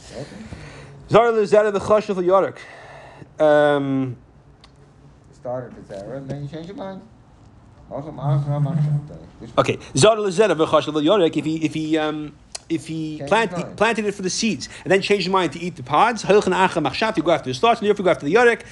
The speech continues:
Speaker 2: and you take meiser based on when you pick it. Zara le yarek v'chashel, Zara if you planted it first, eat the pods, and after you change it, you say, "No, you know what, I have a better idea, I'm gonna make more money off the seeds and sell, selling, uh, plant, replanting them."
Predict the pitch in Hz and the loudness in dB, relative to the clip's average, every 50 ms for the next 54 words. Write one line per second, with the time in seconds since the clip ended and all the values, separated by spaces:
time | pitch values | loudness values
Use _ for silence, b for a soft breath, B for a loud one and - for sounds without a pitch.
0 | B B B B - 202 196 190 190 190 175 175 - 196 180 165 175 180 180 175 | B B B B 2 4 4 4 4 2 0 0 2 2 2 4 4 4 4 2
1 | 160 - 175 143 143 165 165 165 - - - 196 202 190 180 180 175 156 160 175 | 2 2 0 4 4 4 4 4 0 0 2 4 4 4 4 2 0 0 2 2
2 | 175 165 160 156 151 135 175 180 - 101 - - B B B B B B B B | 2 2 0 -4 -2 0 -2 -2 -2 -6 -14 -16 B B B B B B B B
3 | - 170 175 180 175 175 180 180 185 175 180 175 165 165 - 214 233 214 - - | 2 4 4 6 6 6 6 6 6 6 4 4 2 2 2 4 2 2 0 -4
4 | 165 180 160 180 175 180 165 185 175 - 170 170 170 165 - 185 165 170 175 165 | -4 -4 -2 -2 -4 -4 -6 -6 -4 -4 -4 -4 -4 -4 -4 -4 -4 -4 -6 -8
5 | 165 143 160 175 175 175 180 170 175 185 190 214 208 - 170 160 165 160 160 151 | -8 -2 0 2 2 2 2 2 0 0 0 0 -4 -4 -2 -2 -2 -4 -2 -4
6 | 180 175 185 180 175 170 165 185 208 196 165 147 147 156 185 196 190 185 175 208 | -2 -2 0 0 0 0 2 2 2 2 0 -2 -4 -2 0 2 0 0 0 0
7 | 190 143 147 147 170 160 - 180 190 214 214 190 175 175 165 - - - - 165 | 0 0 0 -2 -2 -2 -2 0 0 0 0 2 2 0 -2 -2 -8 -6 -6 -4
8 | 160 - 247 254 185 165 151 - 170 156 - 185 190 202 196 190 185 180 175 175 | -2 -2 -4 -2 -2 -4 -2 -2 -2 -2 0 -2 -2 -2 -2 -2 0 0 0 0
9 | 170 190 185 180 180 208 208 220 247 233 220 208 190 165 | 0 -2 -2 0 0 -2 0 0 0 2 0 -2 -2 -4